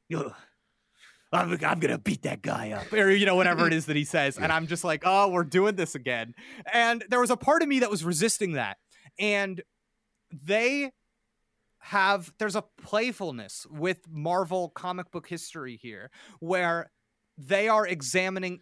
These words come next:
Speaker 1: everything through the lens of, "But how can we change this to make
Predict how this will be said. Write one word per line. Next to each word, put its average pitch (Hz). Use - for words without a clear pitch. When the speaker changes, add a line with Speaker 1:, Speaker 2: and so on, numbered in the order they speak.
Speaker 1:
everything 214
through 180
the 185
lens 147
of, 127
"But 175
how 185
can 220
we 196
change 175
this 127
to -
make 135